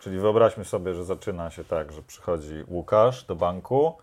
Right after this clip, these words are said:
i mówi, y, „Mam stówkę, oszczędziłem stówkę”,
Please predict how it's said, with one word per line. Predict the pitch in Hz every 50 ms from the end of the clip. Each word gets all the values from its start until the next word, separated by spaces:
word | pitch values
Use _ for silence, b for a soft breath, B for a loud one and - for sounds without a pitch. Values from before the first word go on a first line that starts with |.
| b b b b b b b 104
i | 98 92
mówi, | 95 95 90 87 95 92 90 90 90 - - 90 90
y, | 90
„Mam | 101 107 104 95
stówkę, | - - 120 101 - - 113 120 143 - 131 - _
oszczędziłem | 95 - - - 110 101 95 101 95 92 -
stówkę”, | - - 101 - - - 117 135 151